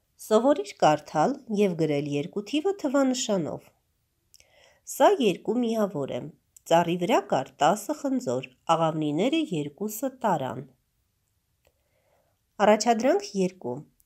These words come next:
Կարդա տրված թվերը և գրիր համապատասխան վանդակներում։ Նայում ենք, թե արդյոք նշված վանդակում, նշված շրջանակի մեջ, քանի առարկա է պատկերված, և դրան համապատասխան գրում ենք մեկ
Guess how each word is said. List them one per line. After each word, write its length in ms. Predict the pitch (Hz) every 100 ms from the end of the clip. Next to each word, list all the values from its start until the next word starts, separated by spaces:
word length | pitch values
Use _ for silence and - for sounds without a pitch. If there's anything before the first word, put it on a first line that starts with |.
| _ _
Կարդա 320 | 202 226 392
տրված 460 | 427 233 170 151 -
թվերը 480 | - 139 123 131 202 208
և 220 | 208 190
գրիր 320 | 175 185 294
համապատասխան 960 | 214 175 143 135 135 131 - 139 160 220
վանդակներում։ 800 | 226 226 233 233 196 185 131 151 - _ _ _ _ _ _ _ _ -
Նայում 320 | 277 262 226
ենք, 160 | 202 208
թե 140 | 240
արդյոք 380 | 240 240 392 403
նշված 420 | 214 - 233 240
վանդակում, 720 | 208 151 151 139 - 135 135 - _ _ _ _ _ _ _ _ _ _ _ -
նշված 440 | 208 214 320 370
շրջանակի 640 | - 180 175 156 151 - 220
մեջ, 360 | 151 117 - - _ _ _ _
քանի 260 | - 302 381
առարկա 460 | 277 160 147 - 208
է 120 | 226
պատկերված, 800 | 220 202 - 190 185 131 135 - -
և 200 | 208 175
դրան 280 | 170 151 165
համապատասխան 840 | 175 214 220 254 302 294 - 381
գրում 300 | 262 190 151
ենք 200 | 131 123 - -
մեկ 320 | 190 285 370